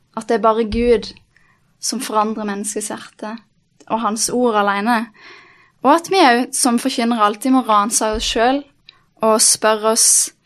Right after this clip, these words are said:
og ikke forsøke å manipulere mennesket til å etterleve noe vi selv ikke forsøker å etterleve en gang.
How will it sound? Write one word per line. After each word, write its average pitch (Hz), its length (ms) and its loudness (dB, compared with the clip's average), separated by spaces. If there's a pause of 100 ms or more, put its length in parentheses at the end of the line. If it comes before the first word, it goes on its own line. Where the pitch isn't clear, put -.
(520)
og 220 100 0
ikke - 200 0
forsøke 240 340 2
å 226 40 0
manipulere 226 640 2
mennesket 208 600 -6
til 208 240 -6
å 202 300 -6 (1200)
etterleve 226 520 -2
noe 202 160 -6
vi 208 80 -4
selv 220 320 -4
ikke 202 200 -12
forsøker 208 360 -8
å 220 60 -10
etterleve 208 340 -10
en 202 80 -10
gang. - 120 -10